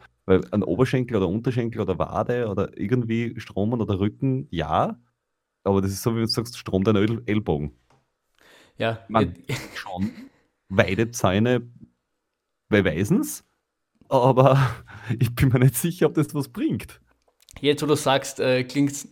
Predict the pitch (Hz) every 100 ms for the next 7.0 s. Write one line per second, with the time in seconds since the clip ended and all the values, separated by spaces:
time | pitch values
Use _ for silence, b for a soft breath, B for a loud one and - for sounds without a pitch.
0 | 131 139 131 123 120 127 127 123 117 123
1 | 127 123 135 139 135 - - - 147 160
2 | 147 143 127 131 170 165 165 156 151 147
3 | 143 139 - 135 135 135 131 127 123 127
4 | 120 - - - 120 - 131 123 117 -
5 | 131 123 123 120 120 117 117 113 113 117
6 | - 110 107 - 110 110 - - 107 107